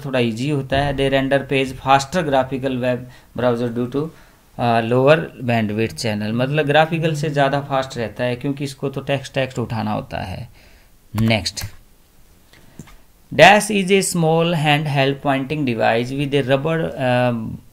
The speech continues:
ball embedded at its lower side and button on the top। तो माउस, लाइट पेन, ट्रैक पैड,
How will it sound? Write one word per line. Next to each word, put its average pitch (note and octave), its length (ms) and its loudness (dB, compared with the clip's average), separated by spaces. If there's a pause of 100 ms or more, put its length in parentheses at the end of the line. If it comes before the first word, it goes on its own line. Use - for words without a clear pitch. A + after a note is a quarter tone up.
(160)
ball A#2+ 440 4 (160)
embedded C3 560 4
at C3+ 260 2
its C#3 240 -4
lower C3 300 2
side B2+ 340 2
and C3 240 0
button C#3+ 300 -2
on B2+ 180 0
the B2+ 120 -2 (100)
top। B2 340 -2 (920)
तो A#2 120 -2
माउस, A#2 380 0 (720)
लाइट A#2 240 0
पेन, C#3+ 360 -2 (500)
ट्रैक B2 180 -2 (320)
पैड, C3+ 420 2